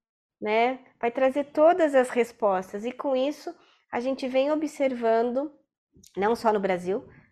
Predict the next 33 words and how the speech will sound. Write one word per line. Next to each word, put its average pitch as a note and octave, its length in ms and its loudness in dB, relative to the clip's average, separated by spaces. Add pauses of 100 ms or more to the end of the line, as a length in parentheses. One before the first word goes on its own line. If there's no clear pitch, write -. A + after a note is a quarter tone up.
(140)
mas F3 120 -6
vamos F#3+ 120 -4
falar F#3 140 2
do F#3+ 100 -4
Brasil, A#3 540 0 (260)
né? A3+ 340 -4 (380)
Que D#4 540 2
o A#3+ 80 -2
interesse C4+ 580 2
político C4 1160 -4 (220)
ou A3+ 260 6
a A#3 80 4
cidadania C#4+ 1200 0
de, A3 200 -8
dos, G#3 300 -10 (120)
né, G#3 200 -2
da, G3+ 200 -4
das, - 480 -10 (340)
dos G3 160 -10
países B3 680 -2 (340)
vem B3+ 640 0
se - 260 -12
enfraquecendo. C#4+ 1040 -6 (680)
Porque, F#4+ 160 -6
assim, A3 500 -2 (540)
se - 100 -6
eu F4+ 40 4
acredito D#4+ 440 -2
que C4 140 -8
tem B3+ 240 -2
um B3+ 80 -2
cara B3 240 0
incrível G#3+ 800 -4